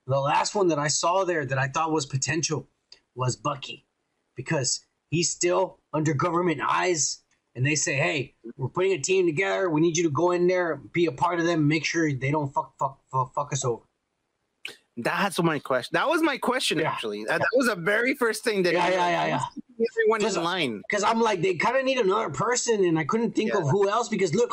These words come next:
Speaker 1: all, honestly, all, Marvel villains die,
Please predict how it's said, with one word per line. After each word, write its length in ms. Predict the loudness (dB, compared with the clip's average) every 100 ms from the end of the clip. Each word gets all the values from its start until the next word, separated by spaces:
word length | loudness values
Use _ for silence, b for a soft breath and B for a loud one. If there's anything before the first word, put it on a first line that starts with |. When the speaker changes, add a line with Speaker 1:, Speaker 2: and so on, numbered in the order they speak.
| 2
Speaker 1:
all, 260 | 2 0 -4 B -2
honestly, 540 | 0 0 0 -4 -4 B
all, 200 | 0 0 0 2
Marvel 460 | 4 4 4 2 2
villains 380 | 2 2 0
die, 420 | 0 2 2 -2